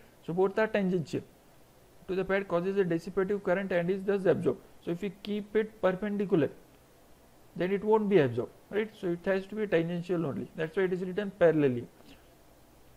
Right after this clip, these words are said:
because they should be in sync, right? So the amount of microwave power thus dissipated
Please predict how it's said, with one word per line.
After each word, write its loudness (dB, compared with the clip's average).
because -4
they 4
should -4
be -2
in -2
sync, 0
right? -6
So -10
the 4
amount 0
of -4
microwave 0
power 0
thus 0
dissipated -2